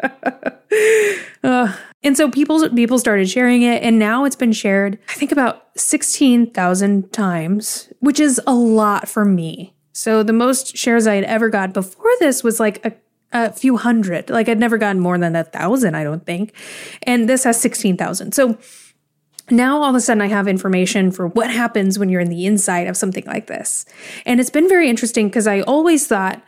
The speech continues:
you know, uh, in order to grow my following, I need to make more shareable content. We know, we know this is true.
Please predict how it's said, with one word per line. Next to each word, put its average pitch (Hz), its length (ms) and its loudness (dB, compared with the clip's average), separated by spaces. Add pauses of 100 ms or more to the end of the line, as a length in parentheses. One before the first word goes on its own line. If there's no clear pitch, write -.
(320)
you 269 80 2
know, 240 280 0 (580)
uh, - 280 -14
in 285 220 0
order 285 240 4
to 247 100 2
grow 226 240 2
my 208 160 2
following, 214 480 2
I 196 60 2
need 196 180 4
to 220 80 -2
make 196 300 4
more 254 200 4
shareable 254 460 0
content. 233 540 0
We 202 100 2
know, 190 520 2
we 190 80 2
know 160 240 0
this 175 320 -4
is 165 160 -4
true. 175 480 -2